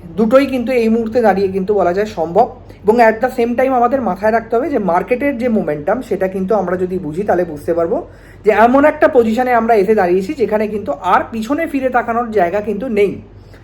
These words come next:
দীর্ঘ সময় ধরে মার্কেটে যারা আছেন, তারা কিন্তু দু হাজার একুশ সাল, বাইশ সাল বা তেইশ সাল বা চব্বিশ সালেও কিন্তু বলা যায় অনেকে এসছেন, এবং তাদের যে পোর্টফোলিও, সেটা কিন্তু এখনও থার্টি, ফর্টি, ফিফটি, সিক্সটি, সেভেন্টি, এইটটি পার্সেন্ট পর্যন্ত ডা-, ডাম্প আছে। এই নিয়ে কিন্তু কোনো ডাউট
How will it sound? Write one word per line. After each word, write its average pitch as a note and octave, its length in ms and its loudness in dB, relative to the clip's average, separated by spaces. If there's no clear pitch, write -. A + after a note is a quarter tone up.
দীর্ঘ C#4+ 280 4
সময় C#4 300 2
ধরে C4 260 4
মার্কেটে A3+ 460 -2
যারা G#3+ 200 4
আছেন, G3+ 300 2
তারা G#3+ 200 0
কিন্তু G#3 220 -6
দু F#3+ 100 -2
হাজার G3 180 2
একুশ G3+ 380 -6
সাল, G#3 160 0
বাইশ G3 320 0
সাল G3 120 0
বা G3 100 0
তেইশ G#3 360 0
সাল F#3 160 0
বা F#3+ 120 -2
চব্বিশ G3+ 500 -4
সালেও A3+ 220 2
কিন্তু G#3 260 -4
বলা F#3+ 180 -2
যায় C4 200 -2
অনেকে G#3+ 300 0
এসছেন, G#3 260 0
এবং A#3+ 220 -2
তাদের G#3 280 2
যে G#3 100 0
পোর্টফোলিও, G#3 500 0
সেটা G3+ 180 -6
কিন্তু F#3+ 220 -4
এখনও G3 480 -4
থার্টি, G#3+ 280 -2
ফর্টি, G3 340 -2
ফিফটি, G3+ 340 -10
সিক্সটি, G3 360 -10
সেভেন্টি, F#3+ 460 -2
এইটটি F3+ 280 -4
পার্সেন্ট F#3+ 340 0
পর্যন্ত E3 220 -6
ডা-, C#3+ 360 -4
ডাম্প E3 240 2
আছে। F3 180 0
এই F#3 200 -2
নিয়ে F3+ 160 -4
কিন্তু F3+ 220 -6
কোনো C#4 160 -4
ডাউট F#3+ 320 4